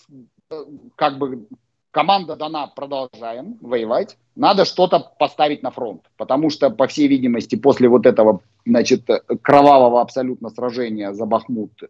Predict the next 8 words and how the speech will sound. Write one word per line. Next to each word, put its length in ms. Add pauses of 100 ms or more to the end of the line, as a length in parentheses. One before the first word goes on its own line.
(120)
Угледар, 640 (160)
Солидар 500
и 120
прочее, 560 (480)
они 300
поняли, 720
что, 840
м, 440